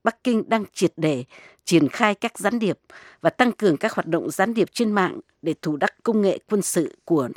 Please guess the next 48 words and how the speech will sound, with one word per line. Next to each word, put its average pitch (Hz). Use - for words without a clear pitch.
các 214
nước 220
ngoài. 160
Trong 269
một 202
tin 262
hàng 190
đầu 156
khác, 240
Bắc -
Hàn, 175
tức 254
là 185
Bắc 190
Triều 156
Tiên, 214
đã 196
hạ 226
lệnh 170
phải 160
trả 147
lại 156
nhà 160
ngoại 151
giao 240
của -
họ -
đã 160
đào 175
tàu 143
sang 214
Trung, 202
sang 208
Nam 220
Triều 156
Tiên 202
trong 202
tuần 151
này 156
và 170
miêu 226
tả 151
ông 233
là 156
một 143
kẻ 143
tội 165
phạm 151